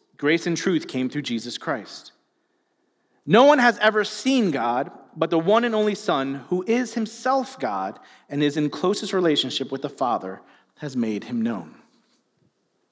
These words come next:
This is one of the most theologically rich passages in the Ba-, Bible. I'm gonna tell you up front, there is no way I'm gonna be able to cover everything today. So if there is something that you were hoping I talked about and I don't talk about today,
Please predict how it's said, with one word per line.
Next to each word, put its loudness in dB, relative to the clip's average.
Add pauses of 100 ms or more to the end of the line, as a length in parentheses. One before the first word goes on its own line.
(520)
This 6
is 6
one 6
of 2
the 2
most 2
theologically 2
rich 2
passages -2
in -2
the 0
Ba-, -8
Bible. -8 (1120)
I'm 8
gonna 4
tell 4
you 4
up -4
front, -2 (240)
there 2
is 0
no 4
way 4
I'm -2
gonna -2
be 2
able 0
to -12
cover -4
everything -4
today. -12 (960)
So 4
if 4
there 8
is 2
something 4
that 4
you 4
were 6
hoping 4
I 4
talked 0
about 4
and -2
I 0
don't 2
talk 2
about 4
today, 2